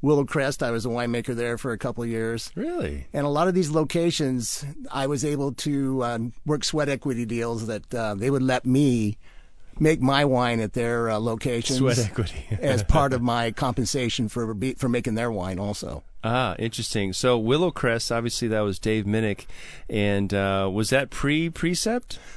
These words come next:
Speaker 1: That was pre-Precept, yeah.
Speaker 2: All right.
Speaker 1: So that was him and his, uh, him and his father and, um, the local gang, and, uh, it was a great, um, it was a great place. You know, it threw me in, said, "Here,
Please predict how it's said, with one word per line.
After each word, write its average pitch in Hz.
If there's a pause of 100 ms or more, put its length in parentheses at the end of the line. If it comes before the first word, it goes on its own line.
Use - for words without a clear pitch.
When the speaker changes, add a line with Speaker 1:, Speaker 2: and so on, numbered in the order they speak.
Speaker 1:
That 143
was 143
pre-Precept, 117
yeah. 113
Speaker 2:
All 110
right. 180 (400)
Speaker 1:
So 139
that 127
was 123
him 131
and 120
his, 113
uh, 113
him 123
and 113
his 104
father 117
and, 104
um, 101 (180)
the 135
local 120
gang, 113
and, 107
uh, 104 (520)
it 175
was 175
a 170
great, 180
um, 139
it -
was 139
a 151
great 147
place. 135
You 147
know, 131
it 131
threw 143
me 139
in, 147
said, 120
"Here, 127